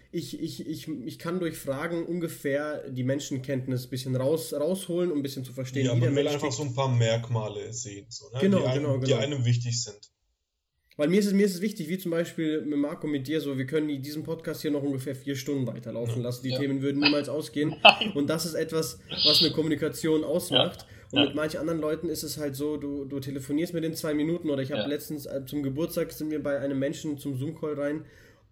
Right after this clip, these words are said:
Speaker 1: und hätte ich nichts gesagt, wäre da Stille zehn
Speaker 3: Ja.
Speaker 1: Minuten.
Speaker 2: Mhm.
Speaker 1: So. Und da denk ich mir halt, <laughs> ich hatte jetzt nicht zwingend das Bedürfnis danach, jemanden von denen <laughs> anzurufen, muss ich ganz
Speaker 3: Ja.
Speaker 1: ehrlich sagen, ohne jetzt jemand irgendwie zu nahe zu treten. Das ist einfach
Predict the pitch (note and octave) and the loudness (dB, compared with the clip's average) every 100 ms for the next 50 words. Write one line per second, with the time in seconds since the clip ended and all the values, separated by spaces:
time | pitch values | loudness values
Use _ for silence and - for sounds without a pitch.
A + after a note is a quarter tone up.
0 | _ _ - D#3+ D#3+ - - D#3+ D#3+ E3 | _ _ -4 -2 -2 -4 -4 -2 0 0
1 | F3 E3 E3 D3 C#3+ D3 C#3+ C#3 C3+ - | 2 0 -2 -2 -2 -2 0 0 0 -2
2 | D#3+ D#3+ C3 C3 A#2+ G2 G2+ A2 A2+ B2 | -2 -2 -2 -2 -2 -2 -4 -8 0 4
3 | A#2+ B2 A#2 - - - - - D3 D3 | 4 4 0 -6 -20 -20 -20 -6 -2 0
4 | C#3 D3+ C#3 D#3 D3 C#3+ - - C3 - | 2 0 2 0 2 0 -4 -8 -8 -8
5 | - - - - - _ _ _ - D#3 | -14 -20 -20 -20 -20 _ _ _ -10 -4
6 | D#3 E3+ F3+ F3+ F#3 F#3+ G3 - - F#3 | 0 0 2 2 6 6 6 0 2 6
7 | F#3 E3 C#3+ C#3+ C3+ D#3 D#3+ C#3 C#3+ C3+ | 6 4 0 -4 -4 -4 -4 -2 -2 -2
8 | B2+ C3 C3+ B2+ C3 B2+ C3+ B2+ C3 B2+ | -2 0 2 0 -2 -2 -2 0 0 0
9 | A#2+ - D3 C3 B2 C3 C3 B2+ C#3+ C#3 | 0 0 2 2 0 0 0 0 2 4
10 | A#2+ C3+ C3+ C3 C#3 C#3 D3 D3 C#3 C3+ | 2 0 0 0 0 0 2 2 4 2
11 | B2+ D3+ F3+ E3 - F#3 F3+ E3 - C#3+ | -2 0 2 2 2 2 2 0 -2 -2
12 | C3+ C#3 C3+ B2+ B2+ C3+ B2+ D#3+ E3 | 0 0 -2 -6 -4 -4 -4 -4 -6